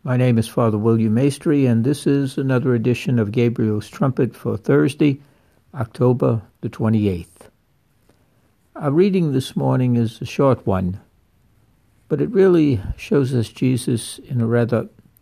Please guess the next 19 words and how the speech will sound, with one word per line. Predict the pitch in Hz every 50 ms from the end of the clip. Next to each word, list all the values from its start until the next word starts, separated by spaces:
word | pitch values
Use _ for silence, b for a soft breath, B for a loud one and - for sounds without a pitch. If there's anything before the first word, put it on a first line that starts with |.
| _ _ _ _ _ _ _ _ _ -
unfamiliar | 147 156 160 - - - 131 123 127 135 131 127 120 120 113 113 120 - - _ -
expression | 131 - - - - 135 127 113 - - 110 107 104 - _ _ _ _ _ _ _ _ _ _ _
today. | - - 110 110 107 101 98 98 - _ _ _ _ _ _ _ _ _ _ _ _ _ _ _ _ _ _ _ _ - - _ _ _ _ _ _ _ _ _ _
It's | - 139 - -
taken | 180 180 175 202 190 147
from | - - 131 123
the | 123
Gospel | 113 - 131 147 151 139 - - - 139 131
of | 120 107
Saint | - - 135 117 113 113
Luke, | 113 113 113 110 123 - - - - - - - - _ _ _ _ _ _ _ _
chapter | - - 127 117 117 - 123
nineteen, | 107 110 113 120 127 127 123 - - 120 101 98 98 95 101 110 - _ _ _ _ _ _ _ _ _ _ _ _ _ - 339
verses | 277 180 123 120 117 - - 120 110 -
forty-one | - - - 127 127 131 131 139 123 120 117 113 110 107 107 110 113 110 - _ _ _ _ _ _ _ _ _
through | - 123 110 107
forty-four. | - - 131 113 107 104 104 98 - - 123 113 101 95 92 85 87 - _ _ _ _ _ _ _ _ _ _ _ _ _ _ _ _ _ _
Luke | - 127 120 120 120 -
nineteen, | 123 117 117 123 131 123 - 135 117 104 101 98 101 101 101 -